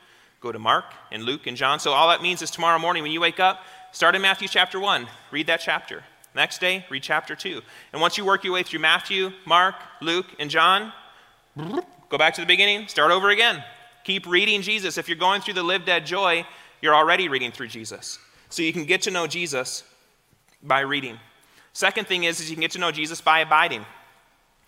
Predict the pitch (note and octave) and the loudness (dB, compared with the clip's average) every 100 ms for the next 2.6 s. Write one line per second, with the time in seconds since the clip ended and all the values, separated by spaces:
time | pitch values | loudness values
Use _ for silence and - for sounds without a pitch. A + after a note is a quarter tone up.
0 | - - - - _ _ _ _ _ - | -20 -20 -20 -20 _ _ _ _ _ -4
1 | F3+ E3+ - F3 E3 D3+ C#3 D3 D3 - | -2 -2 0 0 0 -4 -2 -2 -2 -4
2 | - D#3 C3+ D#3 B2+ A#2 | -8 -8 -8 -6 -6 -6